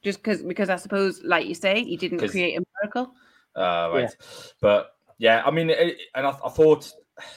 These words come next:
Speaker 2: he, he didn't do, he, he, it was the wrong substitution against Chelsea, I think, in terms of, um,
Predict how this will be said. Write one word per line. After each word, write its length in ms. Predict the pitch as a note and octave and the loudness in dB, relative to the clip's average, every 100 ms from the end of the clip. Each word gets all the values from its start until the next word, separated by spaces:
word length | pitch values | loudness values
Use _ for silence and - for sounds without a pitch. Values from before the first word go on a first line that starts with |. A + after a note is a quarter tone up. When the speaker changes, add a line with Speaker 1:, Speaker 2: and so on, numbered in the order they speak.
| - _ _ _ _ | -20 _ _ _ _
Speaker 2:
he, 120 | A#2+ | -8
he 280 | C3 C3+ C#3+ | -8 -10 -6
didn't 420 | C3+ C#3+ C#3+ - - | 0 0 0 -8 -8
do, 140 | B2 | -6
he, 220 | A#2 A2 | -6 -10
he, 180 | - A2+ | -14 -16
it 100 | F#2 | -16
was 140 | G#2+ G2+ | -16 -16
the 80 | A2 | -4
wrong 260 | B2 A#2 A2 | 4 4 2
substitution 460 | - G2+ - G#2 | -12 -16 -14 -12
against 180 | F#2+ F#2+ | -12 -10
Chelsea, 280 | - F#2 F2 | -8 -8 -10
I 40 | |
think, 300 | - F#2+ G#2 | -10 -12 -12
in 200 | - F2+ | -12 -12
terms 280 | F#2 F#2 F2+ | -8 -8 -6
of, 180 | F2+ F2 _ _ _ _ _ | -10 -12 _ _ _ _ _
um, 440 | - F2+ E2+ F2 | -4 -2 -2 -6